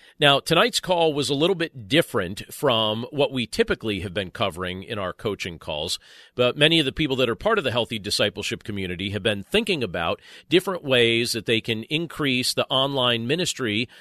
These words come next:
of their church or some of their personal ministry opportunities they've been trying to magnify through their online presence.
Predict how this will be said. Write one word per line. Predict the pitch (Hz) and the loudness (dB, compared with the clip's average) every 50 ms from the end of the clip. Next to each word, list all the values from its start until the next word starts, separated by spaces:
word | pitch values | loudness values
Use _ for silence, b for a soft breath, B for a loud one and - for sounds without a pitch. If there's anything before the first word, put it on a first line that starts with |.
| B B B | B B B
of | B 117 110 104 101 101 90 85 92 | B 2 2 4 2 2 0 -2 -2
their | 101 90 87 | -2 -2 -2
church | - - - 190 202 233 220 - - - - | -4 -2 -2 0 0 -2 -2 -4 -6 -4 -2
or | 156 139 127 117 113 | 0 2 2 2 2
some | 110 - 147 135 123 | 0 0 -2 -2 -2
of | 107 92 | -2 -2
their | 107 98 - | -2 -2 -2
personal | - - 175 190 190 - 185 175 175 | -2 -2 -2 0 0 0 -2 -2 -2
ministry | 170 170 170 175 - - 175 165 160 156 | -2 -2 -2 -2 -2 -2 0 2 4 4
opportunities | 151 151 - 151 - - 165 151 147 143 147 151 127 | 4 2 0 -4 -6 -6 -6 -6 -4 -6 -6 -4 -2
they've | 135 123 107 | -2 -2 -2
been | 117 107 | -4 -4
trying | - - 131 127 131 127 | -4 -2 -2 -2 -2 -4
to | 113 | -4
magnify | 104 110 117 123 127 123 127 - - 127 120 120 120 117 - B B B B B B | 0 0 2 2 2 0 -2 -2 0 0 2 2 2 0 -2 B B B B B B
through | _ - - 135 156 170 185 185 190 190 180 - - - | _ -10 -2 2 2 4 4 2 0 -2 -4 -8 -8 -2
their | 131 139 127 120 123 - | 0 2 4 2 2 2
online | 139 135 139 139 143 139 127 123 127 123 113 98 | 2 2 2 2 2 0 0 2 0 0 -2 -4
presence. | - - - 156 151 147 - - 104 101 113 - - | -4 2 4 4 4 4 2 0 -4 -4 -6 -6 -6